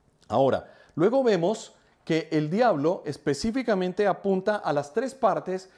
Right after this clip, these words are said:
que componen el ser. Quiero recordarte que nosotros somos hechos a imagen de Dios y en ese sentido somos seres trinos también, espíritu, alma y cuerpo, ¿sí?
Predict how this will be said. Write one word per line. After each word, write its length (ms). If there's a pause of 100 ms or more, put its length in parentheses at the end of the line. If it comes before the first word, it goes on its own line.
(140)
que 160
componen 720
el 160
ser. 340 (360)
Quiero 180
recordarte 760
que 320
nosotros 540
somos 400
hechos 320
a 80
imagen 460
de 100
Dios 400 (340)
y 80
en 60
ese 180
sentido 540
somos 300
seres 400 (180)
trinos 460
también, 440 (200)
espíritu, 720 (220)
alma 580
y 120
cuerpo, 480 (320)
¿sí? 340